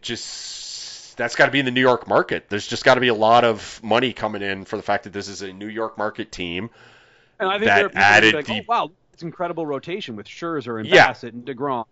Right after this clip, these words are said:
Speaker 2: and Taijuan Walker and Carrasco." That's a nice rotation. Absolutely.
Speaker 1: Yeah.
Speaker 2: But, uh,
Speaker 1: But we've been saying
Speaker 2: I just don't
Speaker 1: for
Speaker 2: know
Speaker 1: the,
Speaker 2: if
Speaker 1: the,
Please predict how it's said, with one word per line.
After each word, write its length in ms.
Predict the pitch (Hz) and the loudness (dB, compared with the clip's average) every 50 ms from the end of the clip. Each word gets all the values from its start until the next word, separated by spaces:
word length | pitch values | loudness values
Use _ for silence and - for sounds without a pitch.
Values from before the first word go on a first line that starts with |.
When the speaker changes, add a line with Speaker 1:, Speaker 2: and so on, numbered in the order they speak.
| _ _ | _ _
Speaker 2:
and 100 | 117 117 | -16 -12
Taijuan 280 | 120 139 131 131 139 143 | -8 -6 -6 -6 -6 -8
Walker 440 | 151 151 147 135 123 110 - 123 120 | -8 -6 -4 -4 -4 -4 -6 -10 -12
and 80 | 131 139 | -10 -8
Carrasco." 500 | 160 160 160 147 131 - - 127 113 - _ _ _ | -6 -4 -2 -2 -4 -6 -8 -12 -12 -12 _ _ _
That's 160 | - - - 554 | -10 -10 -8 -6
a 40 | 480 | -4
nice 120 | 480 453 | -4 -2
rotation. 420 | 427 415 - 508 427 - 151 107 - _ _ - | -2 -2 0 -2 -2 -2 -4 -8 -12 _ _ -10
Absolutely. 540 | 277 - - - 381 392 415 - 120 98 - _ _ _ _ _ _ _ _ _ _ _ - | -8 -8 -4 -2 0 0 0 0 -4 -10 -18 _ _ _ _ _ _ _ _ _ _ _ -4
Speaker 1:
Yeah. 260 | 120 120 104 85 - - _ _ _ _ 127 | -2 -2 -2 -2 -4 -10 _ _ _ _ -8
Speaker 2:
But, 400 | 143 135 127 123 - _ - 139 | -6 -6 -6 -6 -10 _ -10 -8
uh, 380 | 131 127 127 123 123 123 120 - _ _ _ _ _ _ - 117 | -6 -4 -4 -4 -6 -8 -12 -16 _ _ _ _ _ _ -6 -2
Speaker 1:
But 180 | - 190 175 - | 0 0 2 2
we've 160 | 185 190 - | 0 2 2
been 120 | 190 185 | 2 0
saying 340 | - - 196 190 202 208 196 | 2 4 6 6 6 6 2
Speaker 2:
I 40 | 196 | 0
just 60 | 180 | -2
don't 100 | 156 143 | -2 0
Speaker 1:
for 60 | 135 | 0
Speaker 2:
know 80 | 139 127 | 0 -2
Speaker 1:
the, 100 | 120 143 | -2 -4
Speaker 2:
if 100 | 127 - | -4 -4
Speaker 1:
the, 260 | - 143 - - 127 | -6 -10 -10 -10 -12